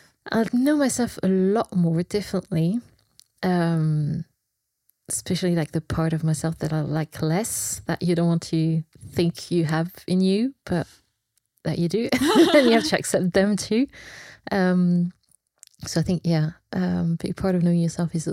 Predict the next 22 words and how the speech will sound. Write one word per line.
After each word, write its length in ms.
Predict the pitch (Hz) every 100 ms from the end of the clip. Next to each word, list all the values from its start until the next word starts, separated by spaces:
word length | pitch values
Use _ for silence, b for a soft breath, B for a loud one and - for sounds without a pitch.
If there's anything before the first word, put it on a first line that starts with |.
| -
also 200 | 175 -
accepting 600 | - - 170 - - 165
some 160 | - 165 -
part 200 | - 165
of 120 | 160
you. 260 | 175 180 190 B B B B B B B -
Um, 540 | 185 180 180 175 180 -
yeah, 240 | 220 202
so 140 | 180 196
I 40 |
know 100 | 196
myself 360 | 214 196 202 -
a 40 |
lot 420 | 180 170 170 175 - _ _ -
more, 560 | 170 170 170 180 202 233 _ b b b b b b b _ _ _ -
but 60 | 180
I 20 | 180
feel 80 |
like 180 | 185 -
you're 80 | 175
always 320 | 175 170 165
discovering, 880 | 170 - - 160 160 160 160 151